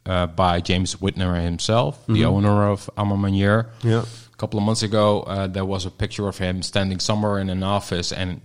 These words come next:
Speaker 1: he was wearing the Jordan five,
Speaker 2: Yeah.
Speaker 1: which, uh, looked, uh, right off the bat very minimalistic, uh, in terms of design and colorway,
Speaker 2: Yeah.
Speaker 1: which it, it still looks like that. But, uh, now we have,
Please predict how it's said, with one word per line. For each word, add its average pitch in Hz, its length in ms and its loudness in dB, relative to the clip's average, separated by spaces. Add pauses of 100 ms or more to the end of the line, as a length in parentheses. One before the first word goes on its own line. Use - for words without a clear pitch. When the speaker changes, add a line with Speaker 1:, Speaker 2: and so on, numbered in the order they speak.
Speaker 1:
he 92 160 -14
was 92 200 -8
wearing 98 400 2
the 90 100 -4
Jordan 92 320 -2
five, 113 560 2
Speaker 2:
Yeah. 104 280 2 (300)
Speaker 1:
which, - 540 2 (160)
uh, 107 400 4
looked, 147 600 4 (300)
uh, 110 300 2
right 110 220 4
off 107 60 -4
the 107 80 -2
bat 98 260 2
very 107 240 4
minimalistic, 104 1040 2 (160)
uh, - 40 -8
in 98 220 -4
terms 101 300 2
of 90 160 -4
design 98 400 0
and 95 120 -2
colorway, 120 540 6 (220)
Speaker 2:
Yeah. 107 140 4
Speaker 1:
which 110 180 -2
it, 90 80 -8 (280)
it 90 120 -10 (260)
still 98 320 0
looks 98 300 -2
like 92 240 -2
that. 120 340 4 (580)
But, 131 520 4
uh, 113 80 4
now 127 340 8
we 147 220 8
have, 117 440 6